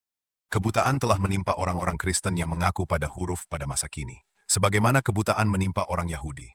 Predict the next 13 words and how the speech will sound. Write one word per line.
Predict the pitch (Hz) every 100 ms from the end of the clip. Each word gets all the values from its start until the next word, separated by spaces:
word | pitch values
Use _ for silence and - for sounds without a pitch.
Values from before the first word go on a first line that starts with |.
| _ _ -
yang | 113
mengaku | 113 117 - 135
pada | 117 95
huruf, | 95 98 - - _ _
tetapi | - 117 117 151
tidak | 123 110
mengakui | 101 92 - 104
hidup | 90 101 104
yang | 92 85
dibicarakan | 80 92 90 90 92
oleh | 80
huruf | 73 90 87
itu. | 87 -